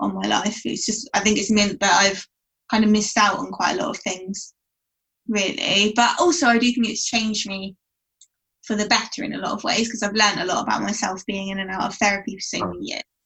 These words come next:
Speaker 1: Um, and I think that it does make me have, like, a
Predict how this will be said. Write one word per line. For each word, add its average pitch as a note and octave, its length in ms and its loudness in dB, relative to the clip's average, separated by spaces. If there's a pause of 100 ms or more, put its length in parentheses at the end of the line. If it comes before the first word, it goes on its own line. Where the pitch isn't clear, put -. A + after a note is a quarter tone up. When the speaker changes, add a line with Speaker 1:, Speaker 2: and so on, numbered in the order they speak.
(540)
Speaker 1:
Um, G3 480 -4
and G#3 100 2
I G#3 40 2
think G#3 260 0
that G3 80 -4
it F#3+ 120 -6
does F#3 220 -4
make F#3+ 360 -8
me F#3+ 320 -8 (460)
have, G#3 200 2
like, G3 200 -6
a F#3+ 140 -4